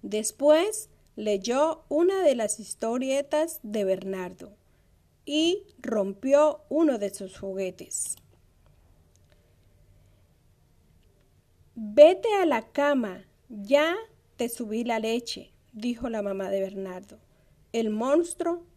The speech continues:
subió las escaleras. "Pero si yo soy un monstruo", dijo el monstruo. "Ahora no, Bernardo", dijo la mamá de Bernardo.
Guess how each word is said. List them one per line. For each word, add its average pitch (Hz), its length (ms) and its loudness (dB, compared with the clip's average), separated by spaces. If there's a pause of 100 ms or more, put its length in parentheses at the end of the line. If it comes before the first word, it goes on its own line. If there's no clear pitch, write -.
subió 220 500 -4
las 262 240 -4
escaleras. - 920 -8 (2500)
"Pero 233 240 -2
si 226 280 -2
yo 269 440 0 (100)
soy 277 540 0
un 277 220 0
monstruo", 262 720 2 (100)
dijo 220 480 -6
el 202 140 -2
monstruo. 196 640 -8 (580)
"Ahora 254 400 4
no, 311 360 6
Bernardo", 208 760 -6 (540)
dijo 233 320 -6
la 214 140 -4
mamá 220 440 -6 (200)
de 208 140 -4
Bernardo. 185 680 -10